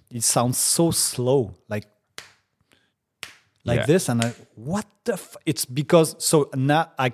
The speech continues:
Speaker 1: I, I can understand that my heart is going too fast. So it's a good way for me to readapt the rest of the set, you know? And on the opposite way, it's the same. If it feels too fast, it means that I'm a bit tired. So I will, I will need to push for it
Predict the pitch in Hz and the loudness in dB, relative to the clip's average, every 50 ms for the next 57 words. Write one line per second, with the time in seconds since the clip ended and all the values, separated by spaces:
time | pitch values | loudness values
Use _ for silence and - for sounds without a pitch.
0 | - - 151 147 147 - 135 127 - 170 165 165 160 165 156 - - - 151 147 | -2 0 0 0 0 -2 -4 -2 2 2 2 4 4 2 2 0 0 0 0 2
1 | 147 135 120 - 131 127 123 110 123 139 139 - - 139 117 104 123 117 117 - | 2 2 2 2 -2 -2 -2 0 0 0 0 0 -2 -8 -8 -6 -4 -6 -6 -6
2 | - 123 - - - 135 127 117 - - - _ - - - - - - - - | -8 -10 -10 -6 -4 -2 -2 -2 -4 -8 -16 _ -20 -20 -20 -20 -20 -20 -20 -20
3 | - _ _ _ - - 151 151 151 151 - 165 139 147 185 180 165 170 170 165 | -20 _ _ _ -2 4 4 4 4 4 0 -2 2 2 2 4 6 6 6 4
4 | 160 - 165 151 156 160 160 139 - - 160 147 143 143 139 131 135 151 160 147 | 4 4 2 2 4 2 0 0 -2 -2 -2 0 0 0 0 0 0 2 4 4
5 | 139 131 127 151 135 135 - - - - 131 123 123 139 147 147 - - - 139 | 4 4 4 4 4 2 0 -4 -4 -2 -2 2 6 6 6 6 4 0 -6 -6
6 | 123 123 117 - - - - 143 127 - - - _ _ - 117 117 120 131 151 | -4 -4 -2 -2 -2 -2 0 -2 -4 -4 -8 -16 _ _ -8 -4 -4 -2 -2 -4
7 | - _ _ _ _ - 135 139 151 165 165 160 147 - 156 147 147 143 131 135 | -6 _ _ _ _ -4 2 4 4 4 4 0 -2 -4 -2 0 0 0 2 2
8 | 151 151 151 175 165 151 147 - - - 139 143 139 - - 127 - - - 131 | 2 2 2 0 -2 -2 -4 -6 -2 -2 0 0 0 -2 -6 -6 -6 -2 -2 0
9 | 120 120 117 110 - - 131 - - - - - - 151 151 143 139 - - - | 0 0 0 -2 -2 -4 -6 -6 -6 -12 -12 -6 -4 0 0 0 0 -2 -6 -12
10 | - - - 190 180 - - - - 127 131 160 165 - - - - - - 135 | -10 -4 -2 -2 -2 -2 -4 0 2 2 2 2 -2 -6 -10 -18 -16 -8 -6 -2
11 | 139 143 151 151 - - 123 117 147 143 127 127 123 117 131 - - - 143 143 | -2 -2 -2 -2 -2 -4 -4 -4 -4 -6 -6 -6 -4 -6 -6 -8 -4 -4 -2 0
12 | 143 151 175 190 208 - - - _ _ _ _ - - 139 131 135 143 139 139 | 0 0 0 -2 -4 -6 -14 -20 _ _ _ _ -2 0 2 2 4 4 4 2
13 | 139 - 139 131 135 143 139 139 147 147 156 165 170 160 - - 127 - _ - | 2 0 -2 0 0 2 2 2 2 2 4 2 2 0 -2 -8 -8 -8 _ -2
14 | 190 175 143 - - - - 143 131 120 117 113 - - | 0 0 0 -2 -4 -4 -2 -2 0 0 -2 -4 -6 -14